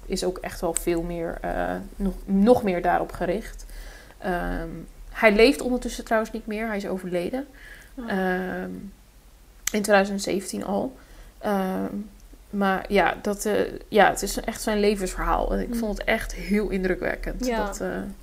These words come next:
Speaker 2: Ja.
Speaker 1: om te lezen. Ja.
Speaker 2: Ja, ik, eh, ik heb hem, eh, ook gelezen. En helemaal
Speaker 1: Ja.
Speaker 2: met je eens. Echt. Het is een boek wat je eigenlijk gewoon nog een keer moet lezen. Dat
Speaker 1: Ja,
Speaker 2: ik nu
Speaker 1: dat,
Speaker 2: ook denk van,
Speaker 1: dat
Speaker 2: ja,
Speaker 1: vind ik dus ook. Ja.
Speaker 2: van daar,
Speaker 1: Ja.
Speaker 2: maar, en ik heb een soort, of tenminste een soortgelijk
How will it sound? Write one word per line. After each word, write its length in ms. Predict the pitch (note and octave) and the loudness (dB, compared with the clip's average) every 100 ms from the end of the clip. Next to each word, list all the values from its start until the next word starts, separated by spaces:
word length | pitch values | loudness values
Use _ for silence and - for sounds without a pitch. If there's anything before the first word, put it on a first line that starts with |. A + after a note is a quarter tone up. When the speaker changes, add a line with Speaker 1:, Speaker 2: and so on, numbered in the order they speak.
| - - | -16 -12
Speaker 2:
Ja. 240 | A#3 A3+ - - - | -8 -8 -12 -20 -14
Speaker 1:
om 160 | G3 F#3+ | -8 -6
te 100 | F#3+ | -6
lezen. 440 | - F3 F#3+ G3 | -6 -8 -8 -2
Ja. 200 | G3+ F3+ - - | -2 -2 -6 -4
Speaker 2:
Ja, 340 | A#3 C4 B3 | 2 4 2
ik, 260 | - A#3 A#3+ | 0 -4 -4
eh, 220 | A#3+ A#3 | -4 -4
ik 140 | A#3+ | -2
heb 220 | C4 A#3+ | -2 -2
hem, 280 | A#3+ A3+ G#3 | -6 -6 -6
eh, 80 | G3+ F#3+ - - | -8 -8 -10 -10
ook 200 | G#3+ B3+ | -10 -8
gelezen. 520 | - F#3+ E3+ E3+ F3 - - - - - - - | -8 -6 -4 -6 -6 -10 -16 -20 -20 -20 -18 -12
En 300 | G#3 G3+ G3 - - | -8 -8 -8 -12 -14
helemaal 240 | - F#3+ A#3+ | -6 6 10
Speaker 1:
Ja. 140 | G3 | 10
Speaker 2:
met 180 | F#3+ F#3 | 8 -4
je 80 | - | -10
eens. 500 | F3 - - - - | -8 -8 -10 -12 -12
Echt. 440 | F#3 - - - - - - - - - - - - | -12 -12 -12 -12 -14 -18 -20 -20 -18 -16 -18 -16 -10
Het 180 | G#3+ G#3 | -6 -2
is 120 | B3 | 0
een 120 | B3+ B3 | 0 2
boek 180 | C#4 | 2
wat 160 | C#4 B3 | 4 2
je 60 | - | 2
eigenlijk 380 | G3+ A3+ A#3+ | 2 2 0
gewoon 200 | A3+ A3 | -2 -2
nog 200 | G#3+ G#3 | -2 -4
een 80 | G3 | -6
keer 240 | F3+ D#3+ E3 | -8 -8 -10
moet 220 | - F3+ E3+ | -10 -10 -6
lezen. 480 | F3+ D#3+ - E3+ F3+ - - - - - - - - | -6 -8 -10 -14 -14 -18 -16 -16 -18 -20 -20 -12 4
Dat 100 | A3+ | 12
Speaker 1:
Ja, 220 | B3+ A#3+ | 12 12
Speaker 2:
ik 60 | A3 | 12
nu 60 | |
Speaker 1:
dat, 100 | B3 | 12
Speaker 2:
ook 120 | B3+ A3+ | 8 6
denk 240 | A#3+ A#3+ | 2 2
van, 180 | B3 A3 | -2 2
Speaker 1:
dat 120 | A3+ | 2
Speaker 2:
ja, 60 | A#3 | 4
Speaker 1:
vind 160 | B3 | 4
ik 100 | A3 | 4
dus 160 | G#3+ G#3+ | 0 6
ook. 380 | G3+ F#3 F#3 - | 8 8 6 2
Ja. 300 | A3 G3 F#3+ | 6 8 6
Speaker 2:
van 280 | A3 A3 A3 | 2 -4 -2
daar, 260 | G#3+ G#3 | -2 2
Speaker 1:
Ja. 240 | G#3+ G3+ F#3 | 8 10 10
Speaker 2:
maar, 160 | A#3 | 6
en 300 | - A#3 A#3 - | 2 -2 -2 -4
ik 220 | A3 A3 | -6 -2
heb 200 | B3 A#3 | -2 -2
een 180 | A#3 A3+ | -6 -8
soort, 280 | - A#3+ - | -6 -4 -4
of 180 | G#3+ - | -8 -10
tenminste 420 | A3 A3+ A#3 - | -8 -6 -6 -8
een 60 | |
soortgelijk 920 | A3+ - A#3 A#3+ G#3+ G3+ G#3+ A3+ - | -8 -6 -6 -6 -6 -2 0 -2 -6